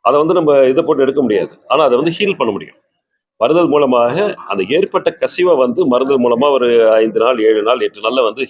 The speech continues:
ஹீல் ஆக ஆக அந்த பேபி வந்து கண் முழிக்க ஆரம்பிக்குது,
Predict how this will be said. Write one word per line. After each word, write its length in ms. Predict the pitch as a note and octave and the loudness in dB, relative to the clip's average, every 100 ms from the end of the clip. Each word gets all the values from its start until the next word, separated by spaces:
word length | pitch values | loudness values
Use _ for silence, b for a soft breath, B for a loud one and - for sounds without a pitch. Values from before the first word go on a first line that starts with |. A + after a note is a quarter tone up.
| - | -4
ஹீல் 180 | D#3 A#2+ | 0 2
ஆக 220 | C3 B2+ | 2 2
ஆக 600 | A#2+ F2+ E2+ F#2+ F3 - _ B B B B _ | 0 0 -2 0 0 -4 _ B B B B _
அந்த 180 | - | -2
பேபி 220 | - E3 D#3 | 0 2 2
வந்து 160 | E3 | 0
கண் 100 | D#3 | 0
முழிக்க 260 | E3 C#3+ A2+ | 0 2 0
ஆரம்பிக்குது, 300 | A2 D#2+ | -2 -8